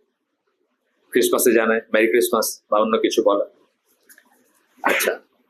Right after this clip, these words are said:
এগুলো হলো কি পড়তেছি আমরা? আলামত যে আপনার ভিতরে কাফেরদের জন্য ওই ভালোবাসা আছে, যে ভালোবাসা আল্লাহ নিষেধ করছেন আপনাদের থাকবে না।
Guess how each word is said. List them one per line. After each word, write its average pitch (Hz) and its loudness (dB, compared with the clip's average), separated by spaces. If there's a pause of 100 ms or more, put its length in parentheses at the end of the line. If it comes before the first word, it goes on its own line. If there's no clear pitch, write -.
(160)
এগুলো 170 4
হলো 190 2
কি 196 -4
পড়তেছি 190 0
আমরা? 185 -2
আলামত 175 0
যে - 2
আপনার 127 -2
ভিতরে 156 2 (400)
কাফেরদের 147 0
জন্য 151 2
ওই 151 4
ভালোবাসা 143 2
আছে, 110 0
যে 120 4
ভালোবাসা 127 2
আল্লাহ 123 4
নিষেধ - -2
করছেন 120 0
আপনাদের 104 -4
থাকবে 107 -2
না। - -6